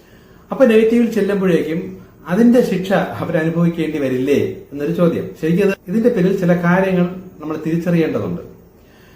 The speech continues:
ഈ പോസിറ്റീവ് എന്ന് പറയുമ്പോൾ നമ്മൾ ഈ കാണുന്നത് അല്ലെങ്കിൽ നമ്മൾ മനസ്സിലാക്കിയിരിക്കുന്നതല്ല ഈ പോസിറ്റീവ്. ഇപ്പൊ എല്ലാവരും വിചാരിക്കും പോസിറ്റീവ് എന്ന് പറയുമ്പോൾ ഈ ദാനം ചെയ്യല്,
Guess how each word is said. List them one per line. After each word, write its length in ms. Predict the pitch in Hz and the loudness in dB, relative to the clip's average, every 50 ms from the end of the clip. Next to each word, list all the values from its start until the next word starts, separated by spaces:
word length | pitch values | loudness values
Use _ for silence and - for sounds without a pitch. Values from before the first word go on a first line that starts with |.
| - - - - - - 214 | -20 -20 -20 -18 -10 -6 -2
ഈ 20 | |
പോസിറ്റീവ് 500 | - 190 202 - - 247 214 262 269 262 | 2 4 4 4 4 2 4 4 4 6
എന്ന് 120 | 247 240 | 6 4
പറയുമ്പോൾ 600 | 220 202 185 185 190 190 185 156 131 - - - - - - - | 4 2 2 2 2 2 0 0 -2 -2 -4 -6 -12 -18 -20 -14
നമ്മൾ 500 | 147 147 160 165 175 196 220 254 262 262 | -10 -4 0 0 2 4 4 4 4 2
ഈ 80 | 262 254 - | 0 0 -2
കാണുന്നത് 580 | 220 202 196 202 208 208 208 208 202 196 202 202 202 196 - - - | -2 -2 0 0 0 0 0 0 0 0 0 0 -2 -4 -8 -10 -8
അല്ലെങ്കിൽ 240 | 151 170 180 190 190 | -4 -2 0 0 2
നമ്മൾ 240 | 180 170 175 208 220 | 2 4 4 4 2
മനസ്സിലാക്കിയിരിക്കുന്നതല്ല 1500 | 214 185 180 175 - 190 190 190 185 185 185 185 180 180 175 - - 190 185 185 190 175 160 143 143 160 165 156 127 107 - | 2 0 0 -2 0 2 2 2 2 2 0 0 0 0 0 0 -2 -2 0 0 2 2 0 0 0 0 0 0 -2 -4 -6
ഈ 60 | 139 | -8
പോസിറ്റീവ്. 520 | 120 107 135 120 107 - 117 - - 92 - | -8 -6 -4 -6 -6 -6 -10 -12 -12 -14 -16
ഇപ്പൊ 280 | - - - - - | -16 -20 -8 0 0
എല്ലാവരും 360 | 180 190 214 226 233 233 220 214 208 | 2 2 4 4 4 2 2 -2 -4
വിചാരിക്കും 400 | 202 196 190 190 190 185 185 175 | -2 0 2 2 2 2 0 2
പോസിറ്റീവ് 380 | 180 175 170 - 180 175 202 | 2 2 2 0 -2 -2 0
എന്ന് 120 | 190 180 175 | 0 0 0
പറയുമ്പോൾ 220 | 170 165 165 170 | 0 0 0 -2
ഈ 40 | 165 | 0
ദാനം 360 | 160 147 151 156 160 156 156 | 0 0 0 0 0 -2 -2
ചെയ്യല്, 360 | 151 143 139 139 135 143 - | -2 -4 -4 -4 -4 -6 -8